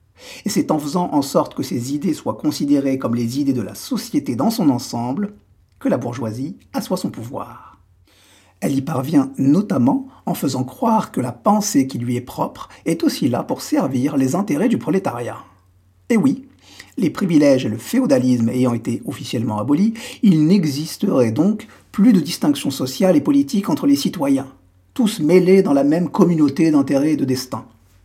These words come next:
Du point de vue du prolétariat, c'est ce que Marx nomme la fausse conscience de classe. Cette fausse conscience de classe est très préjudiciable pour le prolétariat.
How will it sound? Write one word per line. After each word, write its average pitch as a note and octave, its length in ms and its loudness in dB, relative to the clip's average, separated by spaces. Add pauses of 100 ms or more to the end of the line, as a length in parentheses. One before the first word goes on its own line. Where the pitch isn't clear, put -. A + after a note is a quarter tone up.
(840)
Du F#3 80 -2
point D3 180 4
de B2+ 60 0
vue C#3+ 100 0
du C3 80 -2
prolétariat, A#2 640 -2
c'est - 140 -10
ce - 80 -10
que G#3+ 80 -2
Marx - 400 -2
nomme C#3 320 -2 (180)
la - 100 -4
fausse - 260 -6
conscience D3 320 -8
de A#2+ 80 -10
classe. - 480 -16 (1000)
Cette - 240 -6
fausse F3+ 280 -2
conscience C3+ 340 -2
de B2+ 100 -6
classe D#3+ 400 -8
est F#3+ 120 -6
très - 280 -2
préjudiciable D#3+ 720 -4
pour - 140 -10
le B2 80 -6
prolétariat. C3 600 -8